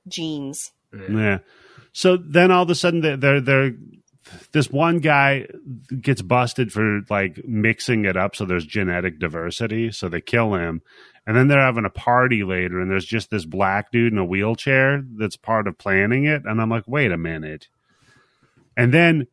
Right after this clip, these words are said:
Speaker 3: you cut to the whole thing has just been, like, a live-action role play that these dickheads do. So they're all just in costumes. They didn't really kill the guy.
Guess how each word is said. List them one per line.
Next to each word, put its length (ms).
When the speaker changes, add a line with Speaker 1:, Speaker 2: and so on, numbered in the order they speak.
Speaker 3:
you 120
cut 320
to 200
the 100
whole 340
thing 320
has 160
just 280
been, 200
like, 220
a 120
live-action 1040
role 300
play 440
that 180
these 200
dickheads 680
do. 420
So 140
they're 160
all 100
just 180
in 120
costumes. 720
They 100
didn't 140
really 200
kill 300
the 120
guy. 180